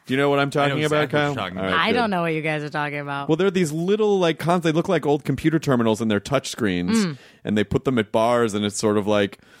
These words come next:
Speaker 1: which of these two picture, like, what's different about these two pictures? But it's, like, some really bad nineteen eighty-four,
Speaker 2: Yeah, it's like
Speaker 1: like,
Speaker 2: an eighties
Speaker 1: Playboy.
Speaker 2: sexy lady, but
Speaker 3: Oh
Speaker 2: they have
Speaker 3: my God.
Speaker 2: little differences. It's like
Speaker 3: Oh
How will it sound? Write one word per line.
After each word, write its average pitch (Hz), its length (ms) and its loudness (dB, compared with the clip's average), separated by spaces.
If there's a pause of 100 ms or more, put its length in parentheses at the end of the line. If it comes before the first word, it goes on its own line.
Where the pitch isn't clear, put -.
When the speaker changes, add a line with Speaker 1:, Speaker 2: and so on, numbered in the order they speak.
(280)
Speaker 1:
which 175 280 -2
of 175 80 0
these 170 220 -2
two 185 200 0
picture, 160 540 0
like, 143 180 0
what's 160 260 -2
different 160 260 2
about 156 60 4
these 151 120 0
two 165 120 -2
pictures? 160 340 0
But 139 160 2
it's, 131 140 -4
like, 139 180 0 (180)
some 165 480 -2
really 156 300 0
bad 131 440 0
nineteen 135 440 -2
eighty-four, 127 560 0 (220)
Speaker 2:
Yeah, - 40 2
it's 131 60 0
like 123 200 2
Speaker 1:
like, 120 80 -10
Speaker 2:
an - 0 -
eighties 131 120 -2
Speaker 1:
Playboy. 139 420 0
Speaker 2:
sexy 143 320 0
lady, 117 320 -2
but 196 100 -4
Speaker 3:
Oh 220 100 0
Speaker 2:
they 226 80 2
have 226 60 0
Speaker 3:
my 185 140 -2
God. 190 280 0
Speaker 2:
little 127 160 -2
differences. 101 680 -6
It's - 80 -14
like 381 120 0
Speaker 3:
Oh 453 280 0